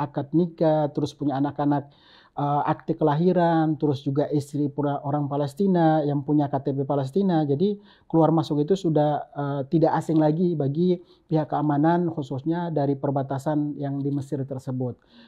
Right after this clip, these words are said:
Nah, untuk saat ini teman-teman ya, apa namanya, dari Indonesia tentunya, eh, lebih mengedepankan yang namanya dukungan doa sih.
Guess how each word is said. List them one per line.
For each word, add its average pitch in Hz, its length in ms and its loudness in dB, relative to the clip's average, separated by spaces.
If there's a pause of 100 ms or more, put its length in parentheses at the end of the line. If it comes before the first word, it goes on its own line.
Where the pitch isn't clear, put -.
(140)
Nah, 139 160 -4
untuk 151 160 0
saat 143 320 -2
ini 190 80 2
teman-teman 165 560 0
ya, 135 520 0 (800)
apa 143 240 -2
namanya, 143 320 0
dari 143 240 2
Indonesia 143 640 2
tentunya, 160 720 0 (240)
eh, 135 500 -6 (140)
lebih 151 240 4
mengedepankan 147 640 2
yang 143 160 0
namanya 156 240 0
dukungan 143 560 -2
doa 131 320 -4
sih. 135 160 -12